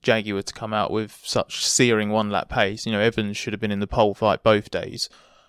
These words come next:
which was incredible, and he eventually scored Jaguar's first podium. So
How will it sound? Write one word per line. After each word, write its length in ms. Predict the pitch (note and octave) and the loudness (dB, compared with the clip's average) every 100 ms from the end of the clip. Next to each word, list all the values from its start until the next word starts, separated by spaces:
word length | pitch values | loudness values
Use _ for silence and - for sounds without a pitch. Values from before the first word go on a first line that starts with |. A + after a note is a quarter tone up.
| _ - | _ -20
which 340 | - C3 A#2+ | -8 -6 -4
was 80 | A2+ | -6
incredible, 440 | A#2 B2+ A2+ G#2+ | 2 4 4 4
and 120 | G2+ A#2 | 0 2
he 120 | A#2 | 4
eventually 500 | A2+ A#2+ - G2+ G2+ | 4 2 2 0 0
scored 500 | - A2 G#2 G2+ - _ - | -2 2 2 2 -6 _ -2
Jaguar's 440 | A2 G#2 G2 - | -2 0 -4 -2
first 260 | G#2+ G#2 - | -2 -2 0
podium. 480 | A#2 G#2+ G2+ G2+ | 0 2 -2 -6
So 260 | A2 A2+ | 0 2